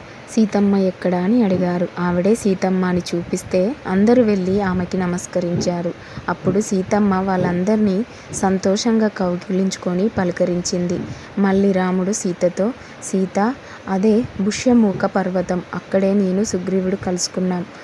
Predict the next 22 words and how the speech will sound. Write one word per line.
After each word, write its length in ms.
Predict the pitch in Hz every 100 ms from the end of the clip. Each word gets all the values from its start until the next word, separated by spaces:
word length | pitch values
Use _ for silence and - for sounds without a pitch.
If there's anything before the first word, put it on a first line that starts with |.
| - 185
అది 320 | 180 185 277
శబరి 380 | - 190 220 226
యొక్క 420 | 190 - 190 208 190
ఆశ్రమం, 500 | 180 - 185 180 - - - - -
అక్కడున్న 680 | 214 - 226 214 202 190 208 - -
చిక్కటి 360 | 196 - 208 220
వనంలోనే 720 | 185 180 196 190 180 185 233 - - - -
కబంధుడిని 760 | 220 202 262 247 220 190 185 214
చంపాను. 680 | - 185 180 - 180 180 - - - - - 190
చూశావా 420 | 190 208 202 190
సీత, 500 | 190 180 190 196 277 -
అది 220 | 190 185 196
మనమున్న 720 | 190 196 190 220 247 202 233 -
పంచవటి 540 | 190 196 196 185 214 233
ఆశ్రమం, 480 | 196 - 185 185 - - - -
ఇక్కడే 480 | 214 - 254 208 220
రావణుడు 560 | 208 185 185 190 185 185
నిన్ను 380 | 185 180 202 -
అపహరించాడు" 760 | 180 185 180 190 185 - 185 180
అని 240 | 180 180
రాముడు 340 | 214 180 175 180
చెబుతుంటే 720 | - 175 - 190 196 180